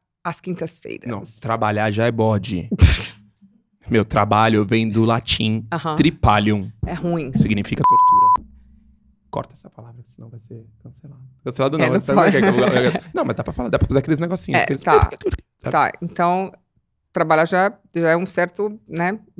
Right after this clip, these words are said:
Speaker 1: uma certa dificuldade, tá? E quinta-feira?
Speaker 2: Não, imagina. Não é ganância? Trabalhar de quinta não é ganância? Fala a verdade, Lu. Numa boa, você que é uma,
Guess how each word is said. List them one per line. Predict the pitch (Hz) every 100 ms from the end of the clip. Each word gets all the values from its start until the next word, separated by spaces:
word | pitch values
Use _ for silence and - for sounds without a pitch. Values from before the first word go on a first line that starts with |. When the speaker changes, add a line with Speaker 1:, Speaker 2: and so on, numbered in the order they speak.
| 170 _
Speaker 1:
uma | 160
certa | 160 147
dificuldade, | - 180 190 185 143
tá? | - -
E | 185
quinta-feira? | 226 196 180 151 143 _ _
Speaker 2:
Não, | 117 113
imagina. | 107 - - - _ _ _ _ _ _ _ _
Não | 131
é | 117
ganância? | 113 147 127 - - _ _
Trabalhar | - 117 120 131
de | 123
quinta | 123 151 123
não | 117
é | 127
ganância? | 113 127 120 123 -
Fala | 139
a | 156
verdade, | 120 113 98 101
Lu. | 110 107 - - _ _ -
Numa | 135 170
boa, | 123 113 107
você | 113 110 151
que | -
é |
uma, | 147